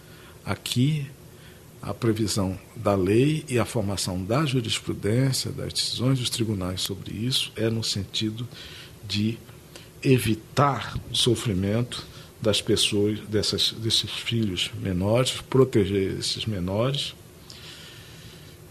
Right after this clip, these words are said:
que já sofrem bastante com a, a própria situação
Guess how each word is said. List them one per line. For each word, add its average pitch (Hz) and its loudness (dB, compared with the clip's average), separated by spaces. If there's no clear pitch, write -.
que 113 0
já 135 0
sofrem 113 2
bastante 117 4
com 123 4
a, 104 -2
a 110 -4
própria 127 2
situação 98 0